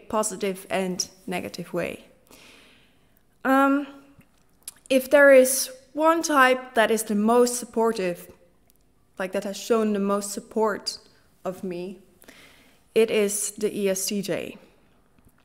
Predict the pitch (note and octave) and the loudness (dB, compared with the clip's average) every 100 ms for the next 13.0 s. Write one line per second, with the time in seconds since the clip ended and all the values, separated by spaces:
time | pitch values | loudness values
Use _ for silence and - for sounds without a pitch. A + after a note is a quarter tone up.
0 | _ - - - A3 G#3+ G#3 G3 F#3 - | _ -18 -12 0 6 6 6 2 -2 -4
1 | G3+ G#3+ A3+ A3 F#3+ F3+ F3 F#3+ - _ | -2 0 2 0 -2 -4 -6 -8 -12 _
2 | - G#3+ - A3 G3+ - G3 - _ _ | -14 -12 -2 0 0 -4 -10 -18 _ _
3 | _ _ _ - G3+ G3 E3+ G3+ - - | _ _ _ -4 0 0 -2 -6 -10 -20
4 | - _ _ _ _ - - - _ _ | -20 _ _ _ _ -20 -20 -20 _ _
5 | _ A3 A3 A3 G#3+ - _ _ _ _ | _ 0 2 0 -2 -10 _ _ _ _
6 | _ _ _ _ - - _ - - C#4+ | _ _ _ _ -18 -18 _ -12 2 4
7 | C#4 - G#3 G#3+ G#3+ F3+ F3 F3 - _ | 4 0 0 0 0 -4 -6 -8 -16 _
8 | _ _ _ _ _ _ _ _ _ G#3+ | _ _ _ _ _ _ _ _ _ 2
9 | A3+ A3+ A3+ A3+ G#3+ G3 - - F3+ E3 | 4 4 0 -2 -6 -6 -8 -8 -6 -6
10 | D#3+ - - C4 C4+ C4 - G#3+ G#3 F#3 | -10 -16 -4 0 0 -2 -2 0 0 -2
11 | F#3 G3+ - _ _ - - _ _ A3 | -4 -8 -18 _ _ -20 -20 _ _ -2
12 | G#3 G#3+ A3 - B3 C4+ C#4+ C4+ C4+ C4+ | -2 -2 -6 -8 -4 2 2 2 -2 -6